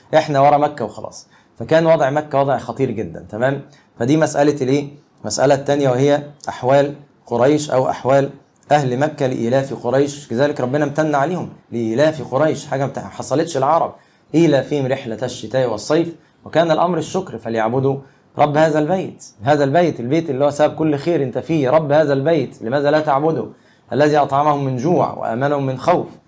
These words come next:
أطعمهم من جوع، كل العرب جعانة إلا أنتوا، كل العرب في خوف إلا أنتوا.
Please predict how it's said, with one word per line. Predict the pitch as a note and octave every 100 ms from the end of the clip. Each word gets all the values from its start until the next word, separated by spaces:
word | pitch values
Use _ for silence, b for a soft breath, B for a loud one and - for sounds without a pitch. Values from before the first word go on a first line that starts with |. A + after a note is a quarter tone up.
| _ -
أطعمهم | B2 C#3 D#3 C#3
من | C3+
جوع، | D3+ E3+ F#2+
كل | - F3+
العرب | D#3+ D#3 F3 C#3
جعانة | C#3 E3+ C#3
إلا | D3 E3+ F3
أنتوا، | E3+ - - b b b b -
كل | F3+
العرب | F3 D#3+ F3+ F3+
في | D3
خوف | C#3 F3+ -
إلا | F3 F#3
أنتوا. | F3+ D#3+ F#2+